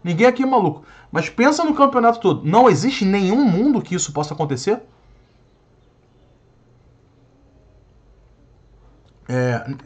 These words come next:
lembrando, assim, todo, todo time passa por boas e más fases. O Palmeiras tava numa fase que não ganhava sete jogos também. Fez as mudanças, o time encaixou, eles encaixaram cinco vitórias consecutivas.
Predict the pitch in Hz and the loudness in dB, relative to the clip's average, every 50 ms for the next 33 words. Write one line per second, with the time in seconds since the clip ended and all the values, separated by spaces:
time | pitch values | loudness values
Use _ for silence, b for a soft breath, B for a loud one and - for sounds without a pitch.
0 | - _ - 165 202 214 202 214 214 175 151 147 - 175 131 120 - _ _ _ | -20 _ 0 4 4 6 6 4 4 2 0 0 -4 -6 -6 -8 -10 _ _ _
1 | _ _ _ _ _ _ _ _ - 214 247 294 285 277 196 147 - 220 269 240 | _ _ _ _ _ _ _ _ 4 6 6 6 6 2 0 2 2 2 2 2
2 | 214 - - 190 247 277 240 - - 190 214 220 - 214 - 196 170 151 139 160 | 0 -6 -4 -2 0 0 0 2 4 4 4 4 2 -6 -6 -6 -6 -4 2 2
3 | 202 233 247 226 233 240 254 269 - - 185 220 220 143 113 - b b b b | 4 4 4 2 0 -2 -2 -2 2 4 4 4 4 2 -4 -12 b b b b
4 | b b b b 160 151 - 262 247 196 226 262 - - 254 247 269 269 262 254 | b b b b -4 4 6 6 6 6 4 2 2 0 2 2 2 4 4 2
5 | 220 - 220 233 247 254 262 247 254 277 254 262 254 240 233 247 247 277 262 - | 2 2 0 0 0 -2 -4 -4 -2 -2 -4 0 2 2 4 4 2 2 0 2
6 | 240 240 240 - 220 240 240 247 247 - - 302 269 220 220 247 233 226 - b | 2 2 2 2 2 4 4 4 2 0 -4 -2 -2 0 -2 -2 -4 -6 -10 b
7 | b b b b b b b b b - - 226 247 226 233 214 214 214 175 190 | b b b b b b b b b 2 2 2 4 4 0 0 0 0 2 0
8 | 226 226 - 233 220 - 233 233 233 233 214 - - 226 233 247 247 262 269 - | 0 0 -2 -6 -4 -2 -2 -2 0 0 -2 -2 2 4 4 4 4 2 0 0
9 | 254 240 254 247 254 254 - 254 247 247 254 254 - 247 240 226 226 - 247 240 | 0 2 2 0 0 0 -4 -6 -6 -6 -6 -2 0 0 0 0 -2 -4 -4 -4
10 | - 262 - 233 - - 226 226 196 135 113 - | -4 -8 -8 -8 -8 -6 -6 -4 -4 -4 -8 -10